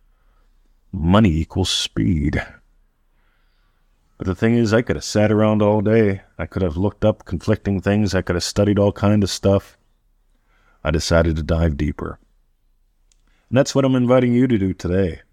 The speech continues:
And I want you to notice. What do you imagine about you?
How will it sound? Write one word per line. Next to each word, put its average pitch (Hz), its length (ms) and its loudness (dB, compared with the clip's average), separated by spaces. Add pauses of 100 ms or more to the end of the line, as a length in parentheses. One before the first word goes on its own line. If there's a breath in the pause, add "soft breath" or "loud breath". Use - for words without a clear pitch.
(340)
And 87 100 -4
I 92 40 -2
want 107 140 -2
you 117 60 0
to 98 120 0
notice. 92 500 -2 (840)
What 95 140 -2
do 113 80 4
you 117 160 4
imagine 98 400 0
about 95 340 -2
you? 95 460 0